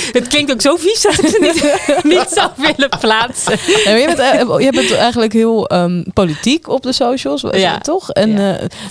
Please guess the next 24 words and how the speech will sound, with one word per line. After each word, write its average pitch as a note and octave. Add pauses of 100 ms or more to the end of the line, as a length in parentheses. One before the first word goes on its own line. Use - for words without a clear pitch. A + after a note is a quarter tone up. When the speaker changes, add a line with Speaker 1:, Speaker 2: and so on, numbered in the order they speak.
Speaker 2:
eh, -
is -
dat A3
bewust A3
dat A3
je A3
denkt, G#3+
"Nou, G#3
ik, - (220)
dat, F#3+
dat G3+
privé, A#3+
dat A3
hou G3+
ik G3+
lekker, F#3
eh, E3+ (460)
dat -
zweten G#3+
in -
die G3
sportschool, G#3
dat G3
is, G3+